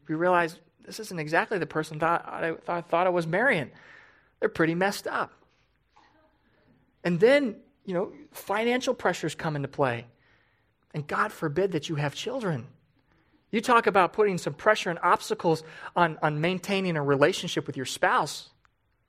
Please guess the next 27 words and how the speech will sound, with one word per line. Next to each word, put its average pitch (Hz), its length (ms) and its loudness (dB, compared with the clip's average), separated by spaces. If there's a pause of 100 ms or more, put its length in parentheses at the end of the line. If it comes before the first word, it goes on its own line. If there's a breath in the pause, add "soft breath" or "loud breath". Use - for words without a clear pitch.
(140)
That'll 185 200 4
do 185 220 0
it. - 180 -12 (920)
As, 147 220 -6
as 151 140 -6
wonderful 196 560 0
as 185 180 4
they 175 180 6
are. 165 420 -2 (1160)
You 208 260 -2
wanna 220 240 2
maintain 196 460 -2
those 190 160 -2
vows, 220 320 -6 (220)
i-, 214 140 -16
it's 240 120 -14
gonna 254 180 -8
come 226 180 -6
at 269 240 -6
you. - 120 -10 (760 soft breath)
You 165 140 -6
wanna 190 180 -2
try 190 240 0
to 185 60 2
have 180 180 0
a 151 60 -2
budget? 170 400 -2